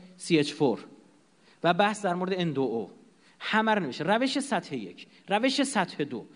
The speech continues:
تولید آلومینیوم یا شمش آلومینیوم، به چه روش‌هایی؟ تمام اینها نگاه کنید، احضاء شده، ابلاغ شده. ببینید.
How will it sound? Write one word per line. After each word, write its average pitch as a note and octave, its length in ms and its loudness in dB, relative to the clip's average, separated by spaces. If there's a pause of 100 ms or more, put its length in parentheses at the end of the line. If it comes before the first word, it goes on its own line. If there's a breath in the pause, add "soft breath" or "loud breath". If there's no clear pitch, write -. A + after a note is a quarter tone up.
(200 loud breath)
تولید C#4 280 6
آلومینیوم A3+ 600 4
یا A#3 60 2
شمش G#3+ 340 -2
آلومینیوم، A#2+ 380 -4
به F3 80 4
چه A3 160 2
روش‌هایی؟ A#2+ 520 -2 (260 loud breath)
تمام A#3 480 4
اینها G#3 260 4
نگاه F3+ 240 2
کنید، F3 240 -4
احضاء E3+ 320 0
شده، E3 220 -4
ابلاغ A#2+ 240 -6
شده. A2+ 200 -14
ببینید. B2+ 220 -12